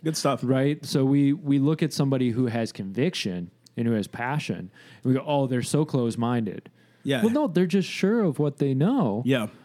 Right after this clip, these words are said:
Speaker 2: But that doesn't mean they're not willing to hear other people out.
Speaker 1: Right.
Speaker 2: Right? And you and I may disagree on something and walk away not coming to an agreement,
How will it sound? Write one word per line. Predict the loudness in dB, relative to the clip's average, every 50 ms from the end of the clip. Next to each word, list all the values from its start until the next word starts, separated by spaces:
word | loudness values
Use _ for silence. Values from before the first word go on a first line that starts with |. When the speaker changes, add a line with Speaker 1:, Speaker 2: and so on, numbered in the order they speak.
| _ 0 2
Speaker 2:
But | 2 2 4
that | 0 0 2
doesn't | 0 0 2 2 2
mean | 4 4
they're | 4 4 4
not | 2 2 2 0
willing | 0 2 2 2 2
to | 0 0
hear | 2 2 2 2 2
other | 2 2 0
people | 0 -2 -4 -4 -4 -4 -4
out. | -2 -2 -2 -4 -6 _ -20 _ _ _ _ -20 -18 -10 -4
Speaker 1:
Right. | 0 0 2 2
Speaker 2:
Right? | 2 0 -2 -4 _ _ -12 -12 -10 -4 0
And | 2 2 4 4
you | 4 4 6
and | 6 4
I | 4 4 4 2 2 0 -4
may | -6 -2 0 2 2 2 2 2 0 -2 -2 -6 _ _ _ _ _ _ _
disagree | 0 0 2 2 -2 0 2 2 2
on | 2 2 2
something | 0 0 -2 0 0 0
and | 0 0
walk | 0 0 0 -2 -2 0
away | 0 0 2 0 0
not | -2 -2 -2 -2 -2 -4 -4 -8 _ _ _ _ -14 -4
coming | -4 -2 -2 -2 -2
to | -2 -2 -2
an | -2 -4
agreement, | -4 -2 0 2 2 2 2 0 -4 -8